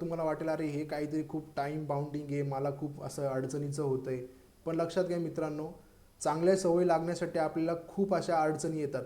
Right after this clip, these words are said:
आणि आपण चांगले ज्या काही सवयी असतात, ह्या लवकर अंगी बाणत नाहीत. वाईट सवय बघा, एका मिनिटात आपल्याला वाईट सवय लागते. सिगरेट मारायला, दारू प्यायला आपल्याला वेळ लागत नाही, कोणी शिकव-, शिकवावं लागत नाही, ते आपण ऑटोमॅटिक शिकतो.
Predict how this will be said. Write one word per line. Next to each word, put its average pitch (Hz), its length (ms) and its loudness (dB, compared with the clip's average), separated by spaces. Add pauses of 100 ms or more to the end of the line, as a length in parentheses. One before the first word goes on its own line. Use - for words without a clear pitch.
आणि 143 180 -6
आपण 151 380 -4
चांगले 160 440 -2
ज्या 160 160 0
काही 156 180 -2
सवयी 151 300 2
असतात, 147 300 -2 (320)
ह्या 151 100 0
लवकर 156 360 2
अंगी 156 220 0
बाणत 135 400 -2
नाहीत. 117 160 -14 (260)
वाईट 156 260 2
सवय 170 260 6
बघा, 160 280 2 (340)
एका 147 200 0
मिनिटात 175 400 2
आपल्याला 160 280 0
वाईट 151 160 2
सवय 131 260 -2
लागते. 120 380 -8 (320)
सिगरेट 170 420 4
मारायला, 156 360 2
दारू 151 300 2
प्यायला 151 300 0
आपल्याला 151 340 0
वेळ 156 160 4
लागत 139 300 0
नाही, 120 200 -10 (160)
कोणी 151 180 -2
शिकव-, 165 380 0
शिकवावं 160 360 0
लागत 135 320 0
नाही, 117 200 -10
ते 151 60 -2
आपण 151 260 -2
ऑटोमॅटिक 147 460 -4
शिकतो. 123 420 -12